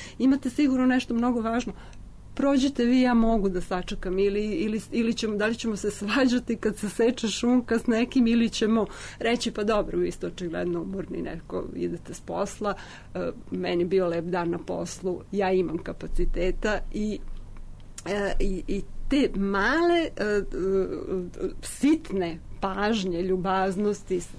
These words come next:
a i, da kažem, i dobrote prema drugim ljudima, a,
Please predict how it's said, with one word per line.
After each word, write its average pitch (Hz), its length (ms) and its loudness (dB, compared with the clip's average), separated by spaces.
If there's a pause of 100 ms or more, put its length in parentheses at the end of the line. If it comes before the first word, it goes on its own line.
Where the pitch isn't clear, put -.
(480)
a 190 160 0
i, - 100 0
da 190 160 -4
kažem, 208 340 0
i 202 80 0
dobrote 202 480 2
prema 226 260 0
drugim 226 340 2
ljudima, 254 380 4 (500)
a, 196 380 2